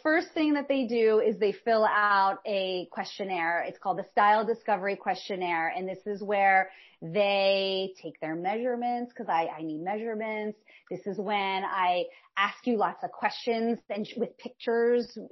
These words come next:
Do you like this? What do you like about this outfit? So this is just the initial intake so I can get an idea of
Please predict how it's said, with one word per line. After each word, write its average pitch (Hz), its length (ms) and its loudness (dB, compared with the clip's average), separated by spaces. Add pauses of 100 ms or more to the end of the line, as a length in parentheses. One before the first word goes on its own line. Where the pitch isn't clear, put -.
(280)
Do 175 100 -10
you 175 80 -4
like 170 260 -2
this? 330 380 -4
What 202 120 -2
do 240 60 -2
you 269 80 -2
like 277 220 0
about 302 240 -2
this 370 200 -6
outfit? 233 440 0
So 202 260 -2
this 262 180 4
is 320 140 -4
just - 180 -8
the 208 140 -2
initial 220 680 -2
intake 214 480 -4
so 190 140 -2
I 175 160 4
can 180 240 -8 (440)
get 208 200 6
an 202 140 2
idea 196 800 4 (100)
of 170 280 2